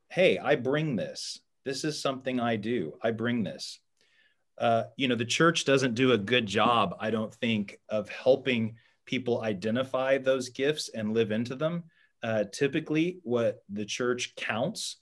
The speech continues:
is your physical body in worship, and then the, the fact that you give or don't give. Those, those are the two primary things that the church in America, capital C Church in America, measures.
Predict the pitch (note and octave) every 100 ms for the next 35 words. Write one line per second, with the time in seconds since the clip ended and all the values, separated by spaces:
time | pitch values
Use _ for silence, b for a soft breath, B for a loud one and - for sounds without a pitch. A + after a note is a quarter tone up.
0 | _ _ - A2+ G#2+ G#2 G#2+ A2 - C3
1 | B2+ C3 G#2 A2+ A#2 B2 A#2+ A#2+ G#2 G2+
2 | A2+ C3+ D#3 D#3 - - A2 G#2 A2+ A2
3 | G#2+ G#2 G#2 G#2+ G#2+ G#2 G#2 G#2+ _ _
4 | - G#2 - A2 A2 - G2+ G#2 G2+ F#2
5 | A#2 G#2 G#2 F#2+ G2 F#2 E2+ E2+ - -
6 | _ _ _ _ _ _ A2 A#2 C3 A2+
7 | C#3 B2 G#2+ G#2 - F3 F3 D3+ C#3 C3
8 | A#2 A2 A2+ G#2+ G#2 G2 G2 F#2+ - b
9 | b - - - A#2+ A#2 G#2+ G2 F#2+ G2
10 | F#2+ F#2+ F2+ - G#2 G2 F2+ G2 F2 G2+
11 | F2+ F#2 F2+ F#2 E2+ D#2+ E2 F2 D2 -
12 | - -